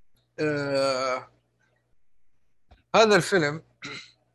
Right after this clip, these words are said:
هو زي ما قلنا، آه، الفكرة في ناس ينحشروا في مكان معين، يحاولوا يطلعوا منه.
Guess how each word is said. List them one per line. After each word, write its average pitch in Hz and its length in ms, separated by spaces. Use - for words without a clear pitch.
هو 185 560
زي 208 160
ما 170 140
قلنا، 135 480
آه، 131 280
الفكرة 156 460
في 151 460
ناس 175 380
ينحشروا 151 340
في 160 100
مكان 151 300
معين، 151 520
يحاولوا 156 280
يطلعوا 135 240
منه. 120 400